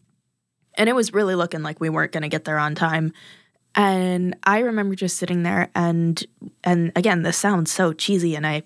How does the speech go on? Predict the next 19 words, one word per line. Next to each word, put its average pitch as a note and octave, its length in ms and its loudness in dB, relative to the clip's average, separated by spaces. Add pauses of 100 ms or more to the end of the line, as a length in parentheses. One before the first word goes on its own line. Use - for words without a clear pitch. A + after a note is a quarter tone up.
hate F3+ 220 2
it, - 140 -4
but, - 160 0
like, F3 220 2
I F3+ 100 2
just F3+ 340 -4 (420)
was G3 180 2
sitting A#3+ 240 0
there E3+ 140 2
and D#3+ 80 -2
I D#3+ 80 -2
just E3 200 -6
was D#3 80 -8
praying. E3+ 560 0
And F3 120 2
it E3+ 120 -2
was F3 180 0
this E3+ 260 -2
weird F3+ 560 2